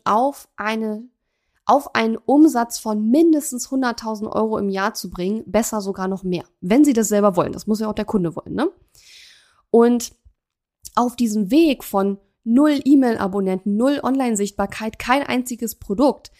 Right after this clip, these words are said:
bis hin zu mehrere hunderttausend Euro Jahresumsatz. Das sind natürlich ganz, ganz viele Stufen und, und Themen, die der Kunde da lernen und die der Kunde durchlaufen muss. Das kann ich gar nicht alles in ein Programm packen.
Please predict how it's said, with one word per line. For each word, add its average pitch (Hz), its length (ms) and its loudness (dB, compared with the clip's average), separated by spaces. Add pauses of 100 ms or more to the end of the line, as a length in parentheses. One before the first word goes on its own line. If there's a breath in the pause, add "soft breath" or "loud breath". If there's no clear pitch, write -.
(260 soft breath)
bis 220 220 -2
hin 254 180 0
zu 240 440 -4
mehrere 226 480 -2
hunderttausend 220 720 -4
Euro 190 180 -2
Jahresumsatz. 185 920 -4 (340 soft breath)
Das 196 160 -6
sind 311 180 2
natürlich 247 460 -6
ganz, 339 320 0
ganz 277 200 -2
viele 240 200 -4
Stufen 285 480 -2
und, 208 200 -6
und 208 260 -6
Themen, 277 340 2
die 202 100 -2
der 202 140 0
Kunde 277 320 2
da 214 120 0
lernen 220 440 0
und 196 100 -4
die 214 60 -8
der 202 140 -2
Kunde 247 320 -4
durchlaufen 196 680 -2
muss. 240 300 -6 (280 loud breath)
Das - 220 -8
kann 302 380 0
ich - 220 -6
gar 208 180 -2
nicht 208 180 -4
alles 208 300 -4
in 196 60 -6
ein 190 180 -4
Programm 170 420 -8
packen. - 360 -14